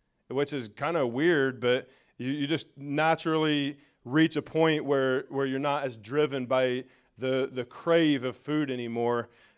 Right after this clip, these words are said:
And, and so in fasting, what the goal is, is really is to, is to shift the crave for God. Okay? Shift the crave for God.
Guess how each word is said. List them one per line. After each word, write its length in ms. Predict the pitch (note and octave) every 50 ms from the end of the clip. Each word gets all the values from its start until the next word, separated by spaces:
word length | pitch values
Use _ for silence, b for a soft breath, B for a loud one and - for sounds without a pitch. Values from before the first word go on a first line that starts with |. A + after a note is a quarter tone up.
| b b
And, 400 | C3 C3+ C3+ C3+ C3+ C3+ D3 - -
and 280 | C#3+ C#3+ C#3 C3+ B2+ B2
so 400 | - - D3 C#3+ C#3 C#3 - - b b b b b b b _ -
in 260 | D3+ C3+ D#3 D3+ -
fasting, 680 | - - - E3 F3+ F#3 F3+ - - D3+ D3+ D3 C#3+ C#3+
what 140 | D3 D3 -
the 80 | -
goal 380 | A#2+ G#2 C#3 D3 E3+ F3 D#3+ C#3+
is, 220 | C3+ B2+ B2+ A2+
is 100 | A#2 A2
really 340 | A#2+ C#3+ E3 D#3+ D3+ C#3 C3
is 180 | B2 A#2+ G#2 -
to, 320 | - C3+ B2+ B2 B2 C3 - b b b b b b b
is 200 | B2 B2+ A#2+ -
to 440 | - C3+ C3 B2+ B2 B2 B2 B2+ - -
shift 720 | - - - - - - D#3+ E3+ F3+ F3 F3 - - - _ _ _ _ _ _
the 100 | - C3
crave 800 | B2+ - - - E3+ E3 E3 D#3+ D3 C3+ B2+ B2+ A2 G#2 - - _ _ _ _ _ _ _ _ _ _ _ _ _ _
for 200 | _ - - B2+
God. 440 | A#2+ A2+ C#3 C3+ B2+ A2 F#2+ F2 - - - _ _ _ _ _ _ _ _ _ _ _ _ _ _ _ _ _ _ _ _ _ _ _ _ _ _ -
Okay? 300 | - A#2+ B2 C3 C3 C3 _ _ _ _ _ _ _ _ _ _ _ _ _ _ _ _ _ _
Shift 340 | - - - D3 C#3 - -
the 80 | C3 A#2+
crave 360 | - - C#3+ C3+ C3+ B2+ A#2+
for 160 | - - A#2
God. 400 | G#2+ B2 A#2 G#2 F#2+ F2 - -